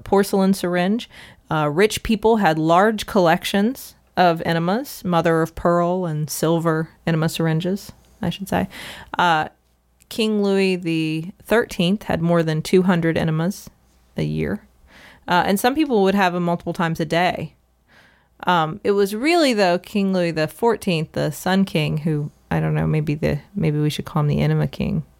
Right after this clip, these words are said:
because he was the biggest fan of enemas. Uh, they were so commonplace at that point that he would actually hold court and meet with advisors while receiving enemas.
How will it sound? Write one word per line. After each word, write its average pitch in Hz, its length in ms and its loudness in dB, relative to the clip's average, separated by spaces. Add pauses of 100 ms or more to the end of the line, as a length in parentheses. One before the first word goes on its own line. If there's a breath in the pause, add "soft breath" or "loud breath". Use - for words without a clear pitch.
(680 soft breath)
because 156 520 0
he 202 200 0
was 196 180 2
the 165 100 -2
biggest 175 460 -2
fan 156 380 0
of 147 360 -6
enemas. 156 520 -2 (440 loud breath)
Uh, 156 340 4
they 175 160 2
were 175 140 2
so 170 200 2
commonplace 214 760 2
at - 100 -8
that 160 180 2
point 190 240 0
that - 80 -4
he 185 120 2
would 185 100 2
actually 165 380 -2
hold 175 340 2
court 180 320 2
and 165 120 0
meet 165 140 0
with - 160 -4
advisors 151 760 -2
while 151 440 2
receiving 147 500 -2
enemas. 147 480 -4